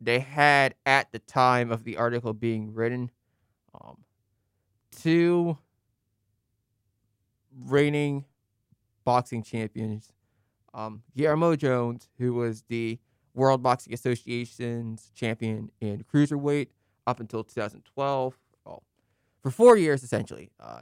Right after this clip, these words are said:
two thousand eight to two thousand twelve, and then, uh, Lismo Moreno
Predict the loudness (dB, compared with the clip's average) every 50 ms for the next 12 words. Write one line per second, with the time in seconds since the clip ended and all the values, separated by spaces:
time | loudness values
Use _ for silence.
0 | -20 _ -4 0 2 2 2 0 -2 -4 -2 -2 -2 -2 -6 -10 -6 -4 -4 -4
1 | -4 -8 -10 -4 0 0 0 0 -2 -6 -10 _ _ _ _ _ _ _ _ _
2 | _ _ _ -6 -6 -6 -4 -4 -4 -4 -4 -4 -4 -4 -6 -6 -8 _ _ _
3 | _ _ _ _ _ _ _ _ _ _ _ _ _ _ -4 -2 0 0 0 -2
4 | -2 -2 0 0 -2 -2 -2 -4 -4 -4 -4 -4 -4 -4 -4 -6 -8 -10